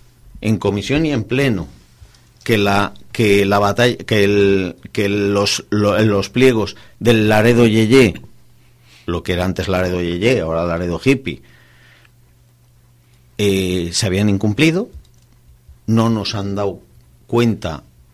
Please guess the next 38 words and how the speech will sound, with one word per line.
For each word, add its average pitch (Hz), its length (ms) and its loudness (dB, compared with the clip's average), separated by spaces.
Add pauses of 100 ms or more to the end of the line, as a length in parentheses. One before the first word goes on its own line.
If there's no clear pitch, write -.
(140)
de 95 340 -2
que 107 220 0
se 95 220 0
ha, 95 340 -2
de 98 240 0
que 110 120 -2
se 110 120 -2
ha 98 100 0
licitado. 104 720 0
Hombre, 87 240 -8
sí, 107 160 -4
lo 90 100 -2
vemos 113 300 -2
por 101 180 -2
el 90 80 -2
contral 92 340 -4
de, 127 100 -4
por, 95 300 -6
por, 90 220 -4
por, 87 300 -4
por 95 160 -2
el 90 80 0
portal 101 340 0
de 139 100 -2
contratación 117 520 -2
del 127 120 -2
Estado, 107 340 -6 (920)
que 67 140 -14
de 64 240 -14
Laredo, 67 580 -12 (320)
de 85 100 -6
la 73 120 -6
página 80 340 -6
de 85 80 -4
Laredo 87 340 -2
sacamos 85 380 -6
muy 87 120 -6
poco. - 340 -2